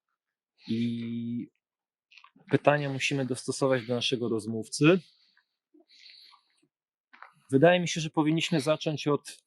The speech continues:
standardowego naboru pytań.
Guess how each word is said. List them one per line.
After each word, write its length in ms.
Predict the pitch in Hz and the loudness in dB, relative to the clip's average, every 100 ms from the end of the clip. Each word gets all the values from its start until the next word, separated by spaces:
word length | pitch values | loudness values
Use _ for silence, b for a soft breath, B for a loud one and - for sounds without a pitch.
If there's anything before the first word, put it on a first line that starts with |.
| - | -14
standardowego 1000 | - 139 135 135 131 131 135 110 104 98 B B B B B _ - | 0 4 4 2 0 0 0 2 2 0 B B B B B _ -12
naboru 560 | 98 101 117 123 120 | -4 0 2 2 2
pytań. 600 | 113 135 143 165 175 185 | 2 2 4 4 2 0